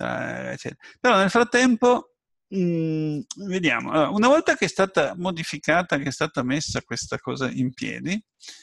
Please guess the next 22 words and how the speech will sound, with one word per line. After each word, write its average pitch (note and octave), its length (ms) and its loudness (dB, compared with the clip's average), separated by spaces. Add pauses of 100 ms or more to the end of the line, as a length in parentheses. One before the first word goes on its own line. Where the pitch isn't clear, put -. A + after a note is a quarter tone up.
(420)
eh, C#3+ 220 2
per C4+ 220 4
poterla, C#3 1120 0
ehm, C3 340 -6
lavorare E3+ 460 2
bisogna G3+ 240 0
selezionare G#3+ 560 2
l'armatura, C#3 640 0
che D#3 120 -8
a D3 40 -4
questo D#3+ 260 -4
punto C3 400 -4
diventa, A#2 640 -8 (600)
diciamo, B2 540 -2
il, B2 240 -4
la A#2+ 680 -10
nostra, A#2+ 680 -6 (520)
eh, A#2+ 60 -16 (720)
col-, - 240 -6
colei D3+ 360 2
che B2+ 200 -2
gestisce B2+ 840 -4